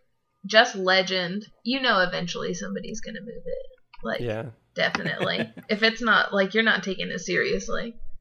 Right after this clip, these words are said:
Speaker 1: nobody else is gonna take it seriously.
Speaker 2: Yeah, I loved when the rock was moved that he was, like, sprayed by this, like,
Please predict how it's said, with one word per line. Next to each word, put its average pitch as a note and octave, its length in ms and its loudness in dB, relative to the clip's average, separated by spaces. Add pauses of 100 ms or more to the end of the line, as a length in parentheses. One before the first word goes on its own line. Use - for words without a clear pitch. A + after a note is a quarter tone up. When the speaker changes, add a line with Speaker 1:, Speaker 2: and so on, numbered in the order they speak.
Speaker 1:
nobody G3+ 280 -2
else - 220 -6
is A3 80 -18
gonna A#3 160 -8
take A3 160 -6
it A3+ 80 -6
seriously. A3+ 520 -8 (560)
Speaker 2:
Yeah, A2+ 260 -6
I B2+ 100 4
loved C3+ 300 6
when C3+ 320 4
the A#2 120 6
rock A2+ 240 6
was A#2 180 -2
moved A2+ 460 0
that G#2+ 220 0
he A2+ 180 0
was, G#2+ 160 -4
like, A2 160 -2
sprayed G#2+ 480 -2
by G#2 140 2
this, G#2 220 -6
like, G#2+ 240 -4